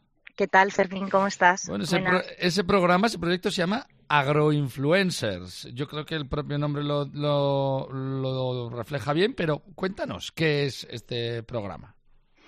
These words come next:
Speaker 1: Sí, pues mira, eh, se trata de un proyecto además con el que comenzamos con mucha ilusión, yo especialmente, ¿no? Porque está enfocado en el ámbito de la comunicación.
Speaker 2: Ujú.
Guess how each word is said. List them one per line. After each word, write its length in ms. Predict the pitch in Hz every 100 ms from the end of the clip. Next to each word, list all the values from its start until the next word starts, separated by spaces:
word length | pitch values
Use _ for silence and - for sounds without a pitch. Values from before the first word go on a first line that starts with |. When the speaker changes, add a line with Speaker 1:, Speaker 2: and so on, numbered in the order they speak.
| -
Speaker 1:
Sí, 220 | - - 196
pues 220 | 180 185
mira, 280 | 185 165 -
eh, 320 | 190 180 175
se 140 | 170 165
trata 200 | 170 202
de 40 |
un 60 | 214
proyecto 420 | 202 196 202 -
además 320 | 190 190 233
con 180 | - 202
el 140 | 175 170
que 540 | 175 165 165 156 156
comenzamos 540 | - 170 165 175 208 -
con 160 | 214
mucha 240 | 196 - 254
ilusión, 480 | 196 - 196 175 160
yo 80 |
especialmente, 640 | 190 - 190 196 185 208 262
¿no? 120 | 262
Porque 640 | 294 247 185 175 170 165 160
está 160 | -
enfocado 460 | 190 190 202 202 226
en 160 | 240 180
el 100 | 170
ámbito 260 | 190 233
de 80 | 254
la 100 | 196
comunicación. 840 | 170 170 165 151 156 113 262 135
Speaker 2:
Ujú. 40 | 139